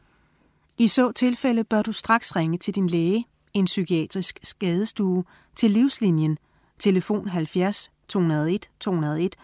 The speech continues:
for selvmordstruede, en ven, din præst eller lignende. Ofte vil blot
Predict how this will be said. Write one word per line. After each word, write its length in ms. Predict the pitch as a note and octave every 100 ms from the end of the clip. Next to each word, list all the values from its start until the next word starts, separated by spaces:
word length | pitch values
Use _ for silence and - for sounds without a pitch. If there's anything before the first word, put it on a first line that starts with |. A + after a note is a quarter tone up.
| - _
for 140 | A3
selvmordstruede, 920 | - G3 G#3+ G3+ D3+ - D#3 D3 D#3+ - - - _ -
en 200 | F#3+ F3+
ven, 220 | F#3 A3+ _
din 120 | C4
præst 500 | A#3+ F3 D#3 - - _
eller 200 | G#3 G3
lignende. 420 | F3+ D3+ D3 E3 - _ _ _ _ _ _ _ _ _ -
Ofte 340 | G#3+ A3 C#4
vil 100 | A#3+
blot 240 | A3+ G#3+